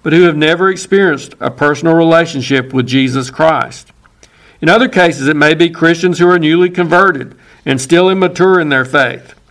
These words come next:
If our church is doing its job of reaching out to the lost, there should be representatives of those groups in our congregations. And in those situations,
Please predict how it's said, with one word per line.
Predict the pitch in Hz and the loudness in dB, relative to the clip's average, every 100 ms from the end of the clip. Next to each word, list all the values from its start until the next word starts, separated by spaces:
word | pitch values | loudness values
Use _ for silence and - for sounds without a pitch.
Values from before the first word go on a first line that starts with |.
| _ _ _ _ | _ _ _ _
If | 123 127 | -6 2
our | 147 | 2
church | 180 170 185 180 | 2 2 0 0
is | 156 | -2
doing | 127 170 180 | 2 2 2
its | 156 | -2
job | 127 170 202 196 147 | 0 2 2 2 -2
of | 120 | 0
reaching | 143 160 170 | -2 0 0
out | 170 165 | 2 2
to | 165 | 0
the | 165 | 0
lost, | 156 170 202 160 160 - - - - | 2 2 2 -2 -6 -18 -20 -20 -4
there | 190 | -2
should | 202 226 233 | 0 -2 2
be | 180 | 2
representatives | 151 151 147 143 131 151 135 143 127 | 4 2 2 -2 0 0 0 -2 0
of | 135 | 0
those | 139 139 120 | 0 0 0
groups | 120 147 131 | 0 0 0
in | 143 | 0
our | 139 131 | 0 0
congregations. | 143 147 143 143 156 165 160 127 - - _ _ _ - - | 0 0 -2 -2 -2 -2 -6 -12 -14 -20 _ _ _ -20 -4
And | 143 | 0
in | 170 | 2
those | 180 185 | 2 2
situations, | 185 190 190 175 175 180 214 208 | 0 0 0 2 2 0 -6 -10